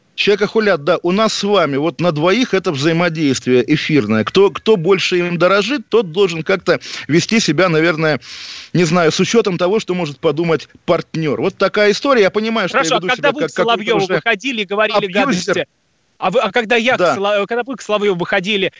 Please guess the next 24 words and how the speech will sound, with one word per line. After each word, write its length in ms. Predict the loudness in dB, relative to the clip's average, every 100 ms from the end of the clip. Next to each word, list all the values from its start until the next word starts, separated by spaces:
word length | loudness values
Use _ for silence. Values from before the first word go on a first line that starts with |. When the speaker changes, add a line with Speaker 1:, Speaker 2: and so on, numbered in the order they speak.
| -8
Speaker 2:
и 80 | -2
говорили 320 | 0 0 0
гадости, 440 | -2 -2 -4 -4
вам 340 | -2 -2 -4 -4
не 180 | -2
было 380 | 0 2 2 0
всё 180 | 0 0
равно, 240 | 0 -2
что 180 | -4 -2
я 160 | 0 0
подумаю, 480 | 0 -2 -4 -2 -2
что 160 | -2
там, 140 | -2 -4 -12 -4
э, 320 | 0 4 2
что 160 | 0 0
я 160 | 0
скажу, 420 | -2 -2 -2 -4 -6
что 140 | -4
я 60 | -2
скажу, 180 | 0 2
Speaker 1:
Не, 80 | 2
Speaker 2:
"Олег, 100 |
а 40 |
Speaker 1:
Роман, 80 | 2